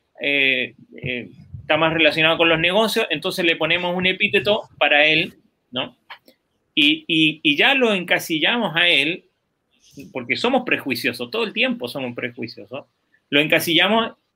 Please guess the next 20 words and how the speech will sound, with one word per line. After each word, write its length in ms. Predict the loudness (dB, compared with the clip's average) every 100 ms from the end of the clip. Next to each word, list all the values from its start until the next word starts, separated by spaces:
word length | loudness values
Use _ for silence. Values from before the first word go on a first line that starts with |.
| _
y, 240 | 0 0 2
y 120 | 2
le 100 | 4
hacemos 420 | 4 2 0 -2 0
todo 280 | 2 4
un 280 | 2 0 0
análisis 520 | 0 2 2 0 -2
y 80 | -4
desglose 640 | -4 -2 -2 0 -2 -4 -6 _ _
de 100 | -2
cómo 200 | 2 4
debería 240 | 4 2 0
su-, 160 | -4
ser 360 | -8 -6 -2 -2
su 140 | -2
pensamiento 640 | -4 -4 -2 -2 -2 0 0
en 100 | 2
otras 320 | 2 0 -2
áreas, 520 | 0 2 0 -2 -10 _ -16
¿no? 200 | -16